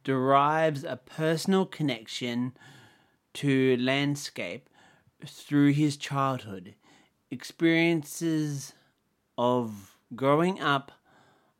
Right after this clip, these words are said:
on a farm. Farmer's story expresses the passage time and the consi-, consistent forward momentum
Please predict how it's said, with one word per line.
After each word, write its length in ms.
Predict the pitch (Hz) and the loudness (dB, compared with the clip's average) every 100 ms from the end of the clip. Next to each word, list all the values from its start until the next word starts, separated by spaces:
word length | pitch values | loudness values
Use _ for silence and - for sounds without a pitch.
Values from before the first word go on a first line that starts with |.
| _ 131 | _ -2
on 200 | 127 127 | 0 0
a 80 | |
farm. 540 | 123 131 107 92 98 110 _ _ _ _ _ _ _ - _ _ _ | 0 -2 -2 -4 -10 -16 _ _ _ _ _ _ _ -20 _ _ _
Farmer's 640 | _ 170 180 226 247 202 | _ 2 4 6 4 2
story 600 | - 147 120 110 113 123 _ _ - | 0 2 4 2 0 -4 _ _ -10
expresses 1120 | 131 - - - 151 151 175 175 160 143 - _ _ - | -8 -10 -6 -2 -2 -2 -6 -6 -6 -10 -14 _ _ -14
the 160 | 131 127 | -10 -10
passage 880 | - 160 151 190 180 156 139 - - _ _ _ _ - | -4 -4 -2 -2 -2 -4 -8 -12 -16 _ _ _ _ -16
time 760 | - 127 107 110 131 165 147 _ _ - _ _ _ - | -8 -4 -4 -4 -4 -6 -8 _ _ -20 _ _ _ -4
and 540 | 139 139 139 143 131 | -2 0 2 0 2
the 140 | 135 127 | -2 -2
consi-, 1080 | - 147 135 127 - - - - 175 170 - _ | -4 -2 -2 -4 -10 -12 -12 -10 -6 -6 -6 _
consistent 920 | - 147 143 175 - 190 170 160 - _ - | -4 -4 -2 -6 -2 0 0 -2 -8 _ 0
forward 480 | 156 147 147 143 | 4 6 6 6
momentum 840 | 135 123 127 147 160 135 87 107 | 4 4 4 2 -2 -6 -12 -14